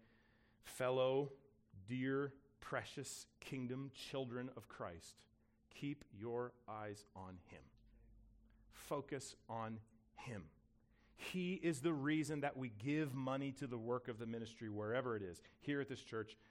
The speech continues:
elsewhere. Even when that giving isn't fitting perfectly with our big master plan of saving and spending.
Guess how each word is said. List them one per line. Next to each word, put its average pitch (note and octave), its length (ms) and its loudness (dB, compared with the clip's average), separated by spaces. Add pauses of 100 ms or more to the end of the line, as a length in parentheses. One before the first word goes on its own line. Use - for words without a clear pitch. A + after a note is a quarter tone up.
(180)
elsewhere. G2 340 -2 (1500)
Even G#3 380 8
when G3 200 10
that F3 240 10
giving C#3+ 420 10 (840)
isn't D3+ 320 0
fitting G3+ 380 4
perfectly D#3 480 2
with C#3+ 160 2
our D3+ 180 8 (520)
big D#3+ 160 2
master D3+ 340 0
plan B2+ 400 4
of B2+ 80 0
saving A#2+ 480 0
and A#2+ 100 -2
spending. F#2 340 -8